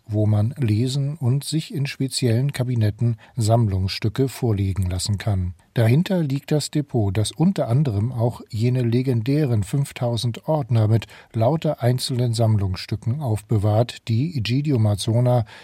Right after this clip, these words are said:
in über fünf Jahrzehnten akribisch zusammengestellt hat. Marion Ackermann, die Generaldirektorin der Staatlichen Kunstsammlungen Dresden,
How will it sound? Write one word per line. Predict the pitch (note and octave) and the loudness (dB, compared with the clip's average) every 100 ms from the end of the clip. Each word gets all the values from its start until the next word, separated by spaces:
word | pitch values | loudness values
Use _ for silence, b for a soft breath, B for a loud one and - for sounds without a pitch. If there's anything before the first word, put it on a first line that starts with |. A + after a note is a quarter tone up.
| B | B
in | A#2+ C3 | -2 0
über | F3 F#3 C#3+ | 0 0 -2
fünf | C3+ C3 - | -2 -2 -2
Jahrzehnten | A2 G#2+ A#2 A2 - C3+ | -2 0 0 0 -2 -4
akribisch | C#3 A#2+ B2 G2+ G2 G2+ - | -4 -4 -2 -2 0 -2 -4
zusammengestellt | - A#2 A2 G2 F#2 - A2 F#2+ - | -4 0 0 0 -2 -2 -2 -2 -4
hat. | F#2+ - - B B B | -8 -10 -20 B B B
Marion | A#2 D3+ F3+ D#3+ C#3 | 2 2 2 2 0
Ackermann, | A#2+ A#2 G2 A#2 A#2 | -2 0 2 0 0
die | G#2+ F#2+ E2 | 0 -2 -4
Generaldirektorin | A2+ A2 A2+ D3 C3+ A2 G#2+ - A2 A2 A#2 A#2 | 0 2 2 2 0 0 -2 0 0 2 2 0
der | G2+ | 0
Staatlichen | - A#2 A2+ A#2 A2+ | -2 0 0 0 -2
Kunstsammlungen | G#2+ B2 - - A2+ A#2 A2 A2+ | 0 0 -2 -2 0 2 2 2
Dresden, | G#2 A#2+ C#3 - B2+ | 2 0 0 0 0